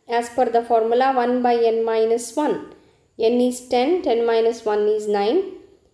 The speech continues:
I have shown you in the previous problem. Each x you will square, then add. You get nine six three one two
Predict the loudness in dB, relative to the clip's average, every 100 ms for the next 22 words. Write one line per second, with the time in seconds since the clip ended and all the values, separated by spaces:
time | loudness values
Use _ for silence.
0 | _ -4 0 0 -2 -10 -2 0 2 2
1 | 2 0 -2 -4 -2 0 0 -2 0 0
2 | 0 0 0 -2 -8 -20 -20 _ _ _
3 | -4 0 2 4 2 0 -8 -6 -4 -4
4 | -4 -6 -4 -2 2 2 0 -6 -20 -20
5 | _ _ -2 0 2 0 0 -2 -4 -12
6 | -20 _ _ _ -8 2 2 2 0 0
7 | -2 -6 -8 -6 -4 0 -2 -2 0 2
8 | 2 2 0 -6